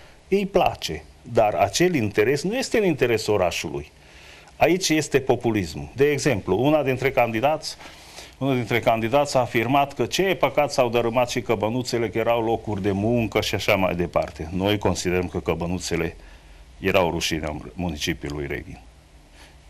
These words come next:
și cu garajele din spatele lor. Acel loc trebuia curățat și când acest proiect va fi gata, atunci se va convinge toată lumea că, într-adevăr, e direcția în care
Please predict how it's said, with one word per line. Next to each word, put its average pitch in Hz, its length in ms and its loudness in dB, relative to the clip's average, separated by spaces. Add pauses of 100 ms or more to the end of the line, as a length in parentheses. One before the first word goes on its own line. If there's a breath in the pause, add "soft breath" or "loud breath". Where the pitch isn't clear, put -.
(120)
și - 180 -2
cu 92 140 -2
garajele 87 520 2
din 80 180 -6
spatele 76 540 -2
lor. - 280 -12 (340 loud breath)
Acel 107 320 2
loc 104 160 2
trebuia 92 320 2
curățat 85 600 0
și - 160 -4
când 101 260 -4
acest 135 340 0
proiect 98 260 2
va 87 120 2
fi 90 160 -2
gata, 85 580 -2 (380 loud breath)
atunci 127 420 -2 (300)
se - 200 0
va 110 140 4
convinge 104 440 0
toată 92 300 0
lumea 87 260 -2
că, 92 200 -4
într-adevăr, 92 720 0
e 113 160 2
direcția 92 500 0
în 85 100 -4
care 90 380 0